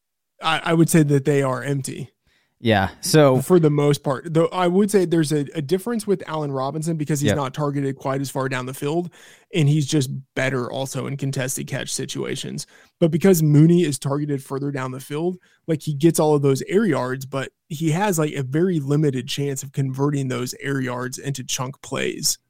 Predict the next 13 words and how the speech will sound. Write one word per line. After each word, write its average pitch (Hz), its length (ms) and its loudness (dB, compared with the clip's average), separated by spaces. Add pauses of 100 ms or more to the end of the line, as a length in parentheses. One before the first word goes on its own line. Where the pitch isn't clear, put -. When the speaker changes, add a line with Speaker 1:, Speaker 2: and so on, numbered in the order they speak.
(300)
Speaker 2:
Yeah, 113 220 2 (100)
perfectly 127 400 2
fair. 107 260 0
Let 170 140 4
me 233 100 6
ask 226 180 4
you 131 80 8
this 131 140 4
though, 113 120 2
Matt. 98 260 -2 (500)
Um, 147 460 6 (220)
I 214 240 6
feel 156 600 4